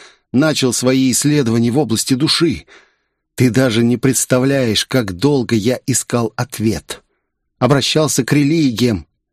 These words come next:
истории. Я три года путешествовал по миру, пока не набрёл на старый храм в Гималаях.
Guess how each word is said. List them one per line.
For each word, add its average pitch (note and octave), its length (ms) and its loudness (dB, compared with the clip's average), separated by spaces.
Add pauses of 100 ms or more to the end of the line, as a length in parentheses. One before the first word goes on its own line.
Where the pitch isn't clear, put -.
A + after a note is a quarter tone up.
истории. C3 800 0 (480)
Я A#2 140 2
три B2 220 0
года A#2 320 0
путешествовал B2 720 0
по B2+ 140 2
миру, C#3+ 400 2 (260)
пока C3+ 560 0
не A#2 300 2
набрёл C3+ 420 0
на B2 160 0
старый C3+ 400 0
храм C3 380 -2
в G2 60 -6
Гималаях. B2 840 0